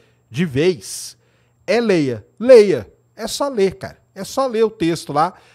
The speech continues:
que assim, você vai ficar muito desgostoso com tudo. Muito desgostoso com tudo. Mas, tirando esse começo aí, que é essa baboseira toda aí que os caras colocam, né?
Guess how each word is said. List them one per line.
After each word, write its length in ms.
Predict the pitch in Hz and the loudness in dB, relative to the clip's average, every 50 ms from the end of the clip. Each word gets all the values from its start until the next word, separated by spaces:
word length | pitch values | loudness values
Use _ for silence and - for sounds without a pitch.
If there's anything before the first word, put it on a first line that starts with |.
| _ _ _ | _ _ _
que 80 | - 226 | -4 -4
assim, 420 | 247 - - - 196 160 131 113 | -4 -4 -4 -4 -6 -6 -6 -8
você 440 | 117 147 220 208 - - - 202 226 | -4 -2 -2 -2 -2 -2 -2 0 0
vai 100 | 247 220 | 0 -2
ficar 500 | - - - _ 170 160 170 185 202 - _ | -6 -10 -12 _ -4 -4 -4 -4 -6 -10 _
muito 480 | 165 160 180 214 240 254 240 - 254 202 | -8 -4 -4 -2 -4 -4 -6 -8 -12 -10
desgostoso 1000 | 226 233 214 208 220 220 196 - - - - 151 156 170 180 160 165 170 180 - _ _ _ _ _ _ _ _ _ _ _ | -10 -12 -12 -4 -2 -2 -2 -2 -6 -8 -6 -2 0 0 0 -2 -4 -6 -6 -8 _ _ _ _ _ _ _ _ _ _ _
com 160 | 208 208 202 | -4 -4 -4
tudo. 480 | 196 - 202 - 110 208 233 - - - - _ _ _ _ - | -4 -2 -2 -2 -2 -2 -4 -6 -10 -16 -20 _ _ _ _ -10
Muito 440 | 113 131 165 202 240 254 240 262 202 | -4 0 2 2 2 0 0 -4 -8
desgostoso 600 | 185 220 208 196 185 - - - 156 170 165 - | -10 -6 -2 -2 -2 -2 -2 -2 -2 -2 -2 -2
com 120 | 196 175 | -6 -6
tudo. 220 | - - 107 90 - | -6 -8 -12 -14 -8
Mas, 480 | 127 202 285 320 339 330 - - - _ _ _ _ _ _ | -6 -6 -4 -2 -4 -4 -6 -10 -16 _ _ _ _ _ _
tirando 460 | - 254 254 233 240 269 254 220 202 | -4 -4 -2 0 0 0 2 2 0
esse 160 | 196 - 190 | 0 0 -8
começo 600 | - - 190 160 139 139 147 151 139 - - - | -4 -2 -2 -2 0 -2 -2 -2 -2 -4 -4 -4
aí, 200 | 139 147 196 185 | -4 -4 -4 -6
que 120 | - - 143 | -6 -4 -4
é 40 | |
essa 180 | 147 139 - 147 | -4 -4 -4 -4
baboseira 720 | 135 147 151 143 143 139 131 110 107 131 147 143 123 110 | -4 -4 -4 -4 -2 -4 -4 -4 -4 -4 -4 -4 -4 -6
toda 340 | - - 139 139 139 123 123 | -6 -6 -4 -4 -2 -2 -4
aí 100 | 127 123 | -6 -6
que 100 | 123 127 | -8 -12
os 100 | - - | -14 -10
caras 220 | - 117 127 139 - | -8 -8 -8 -4 -4
colocam, 500 | 233 220 208 220 226 - - - 123 117 | -2 0 4 4 4 2 2 -4 -8 -4
né? 220 | 151 190 226 220 | -2 -2 -4 -4